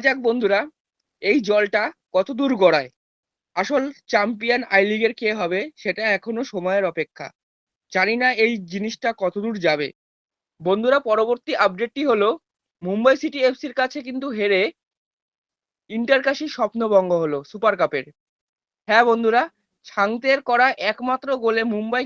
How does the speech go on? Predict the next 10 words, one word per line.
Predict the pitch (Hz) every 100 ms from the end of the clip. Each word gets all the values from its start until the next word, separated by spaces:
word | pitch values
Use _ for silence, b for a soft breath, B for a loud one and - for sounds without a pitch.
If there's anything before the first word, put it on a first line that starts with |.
| 254
কিন্তু | 233 226 - 233 339 _ _ _ _ -
চলে | 226 233 226
গেল | 208 226 370 _ _ _
সেমিফাইনালে। | 262 262 269 202 165 135 - _ _ _ _ _ _ _ -
বন্ধুরা, | 180 214 254 277 214
অপরদিকে | 220 254 240 233 202 240 - _ _ _ _
জামশেদপুর | 160 185 190 226 311 269 330 294
এফসি | 302 - 320
কিন্তু | 311 285 254 247 262
নর্থ | 202 214